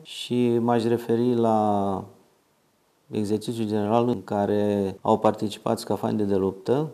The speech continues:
Ca element de noutate, aș aminti exercițiile și demonstrațiile executate de către scafandri din anul o mie nouă sute nouăzeci și cinci.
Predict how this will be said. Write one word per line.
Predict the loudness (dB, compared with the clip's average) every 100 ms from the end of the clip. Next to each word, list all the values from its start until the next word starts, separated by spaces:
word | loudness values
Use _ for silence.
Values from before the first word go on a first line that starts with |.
| -10
Ca | -2 0
element | 0 0 -4
de | -4
noutate, | -4 -2 -2 -2 -4 -4 -4 -4 -4 -4 -6 -8 -12 -20 _ -12
aș | -10 -8
aminti | -6 -8 -8 -6 -6 -6 -10 -20 _ _ _ _ _ _ _ _
exercițiile | -14 -12 -10 -10 -8 -10 -6 -4 -4 -4 -6
și | -10 -16 -14 -12 -10
demonstrațiile | -8 -8 -8 -8 -8 -8 -10 -8
executate | -8 -10 -8 -6 -6
de | -6
către | -8 -8 -10
scafandri | -10 -12 -14 -12 -10 -8 -8 -8 -10 -16 _ _ _ _ _ _ _ _ _ _ _
din | -10 -4
anul | -2 0 -2
o |
mie | -4 -6
nouă | -6 -8
sute | -8 -8
nouăzeci | -4 -4 -4 -6
și | -10
cinci. | -14 -14 -16 -20